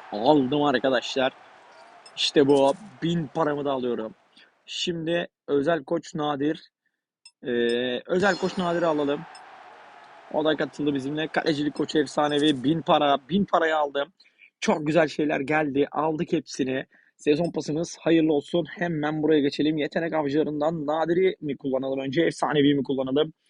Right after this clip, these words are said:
Ee, efsanevi kullanalım. Bakalım kim gelecek?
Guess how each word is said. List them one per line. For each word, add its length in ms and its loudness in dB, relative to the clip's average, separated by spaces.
Ee, 100 4
efsanevi 640 4
kullanalım. 480 0
Bakalım 360 2
kim 200 2
gelecek? 560 2